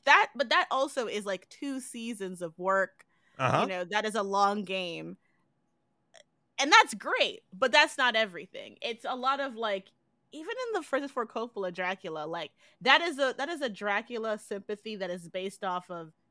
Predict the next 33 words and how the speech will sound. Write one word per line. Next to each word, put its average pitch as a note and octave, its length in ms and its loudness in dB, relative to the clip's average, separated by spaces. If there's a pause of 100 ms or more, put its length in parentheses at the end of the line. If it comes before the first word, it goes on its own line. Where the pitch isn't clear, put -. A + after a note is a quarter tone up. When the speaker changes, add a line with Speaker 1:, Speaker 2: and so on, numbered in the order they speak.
Speaker 1:
Gary G#3 320 -2
Oldman F#3 520 -4
in E3+ 160 -10
Leather E3+ 380 -8
Alone. - 460 -14 (140)
<laughs> B3+ 140 -2
Like C#4+ 440 6
Speaker 2:
Right. C#4 460 4 (120)
Yeah, C4 280 4
yeah, D#4 220 2
yeah. E4 260 2 (200)
Th-, A3+ 280 -6
eh, F3+ 80 -4 (1300)
I, C#4 540 2 (960)
I C#3+ 40 2
have C3 100 0
no F#3+ 180 4
problem E3+ 300 -2
with D#3 100 -2
character G#2 320 -2
development, E2+ 540 -10
but C3+ 120 4
I E3 140 4
want E3 480 0
Dracula C3 560 -2
to B2+ 220 -4
be C#3 300 -4
the B2 120 0
reason C3+ 600 0
why A#2 340 0
everything A2+ 500 -2
is D#2+ 180 -10 (240)
fucked. - 400 -6